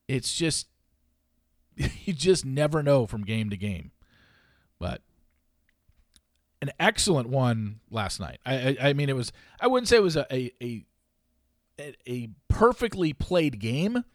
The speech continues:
but it was played at the pace that Golden State wants. How many times did they get out and run after a missed shot or a steal, and how many times did they get to the basket and take advantage of the fact? When Anthony Davis, just watch. When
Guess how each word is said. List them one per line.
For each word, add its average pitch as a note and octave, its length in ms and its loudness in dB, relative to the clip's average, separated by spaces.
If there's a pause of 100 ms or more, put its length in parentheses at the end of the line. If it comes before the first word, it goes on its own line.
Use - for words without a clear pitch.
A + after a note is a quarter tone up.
(680)
but D#3 100 6
it C#3+ 80 2
was C#3 140 -2
played F3+ 420 4
at F#3 100 0
the D#3 60 -4
pace D#3 380 2
that B2+ 120 0
Golden A#2+ 340 -2
State A2 300 -4
wants. G2+ 320 -6
How G#3+ 320 2
many E3 280 -4
times B2+ 400 0
did G2 140 -6
they C3 140 2
get B2 200 0
out C3 200 2
and A2 140 -4
run A2+ 320 -2 (360)
after A#2+ 320 -2
a F#2+ 60 0
missed A#2 280 2
shot C#3 480 4 (560)
or A2+ 460 0
a - 80 -12
steal, F3 720 6 (380)
and A2+ 240 -4
how D3 320 2
many D3+ 160 -2
times B2+ 380 -2
did A2 100 -6
they A2+ 60 -2
get G#2+ 160 -4
to - 60 -12
the G#2 60 -6
basket E2+ 460 -8 (720)
and G#2+ 200 -4
take C3+ 200 -2
advantage B2+ 400 -2
of A2+ 60 -4
the G#2 60 -6
fact? F#2+ 340 -6
When A#2+ 100 -6
Anthony G#3+ 340 -2
Davis, G3 300 4
just A#3+ 200 -8
watch. C#3+ 380 -2 (280)
When C3+ 140 -6